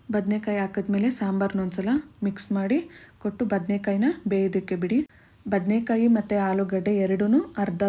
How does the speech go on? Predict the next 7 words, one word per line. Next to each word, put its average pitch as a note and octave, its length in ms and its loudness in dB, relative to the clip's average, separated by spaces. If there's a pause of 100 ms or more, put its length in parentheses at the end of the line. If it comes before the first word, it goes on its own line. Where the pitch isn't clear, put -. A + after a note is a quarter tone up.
ಬೆಂದ F#3+ 260 0 (120)
ಮೇಲೆ G#3 180 2 (400)
ನಾವು G3 220 0
ಬೇಯಿಸ್ಕೊಂಡಿರೋಂಥ F#3+ 800 -2 (440)
ಕಾಳನ್ನ F#3+ 320 2 (100)
ಮತ್ತು F#3 260 -4
ನೀರನ್ನ F#3 300 0